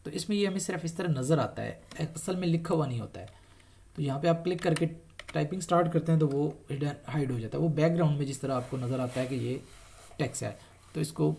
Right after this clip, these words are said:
प्लेस होल्डर text बोलते हैं। तो pattern हमें इसमें define किया है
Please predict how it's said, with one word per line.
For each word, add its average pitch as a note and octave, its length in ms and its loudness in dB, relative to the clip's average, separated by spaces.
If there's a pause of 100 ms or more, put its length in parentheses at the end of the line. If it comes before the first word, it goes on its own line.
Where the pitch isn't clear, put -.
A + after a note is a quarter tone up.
(140)
प्लेस D#3 260 2
होल्डर B2+ 300 0
text - 320 -6
बोलते G#2+ 240 -8
हैं। G#2+ 140 -10 (2000)
तो F3+ 80 -2
pattern E3+ 460 0
हमें D#3+ 480 4
इसमें C#3+ 600 -4
define C3 440 -4
किया C3+ 300 -2
है C3 360 -4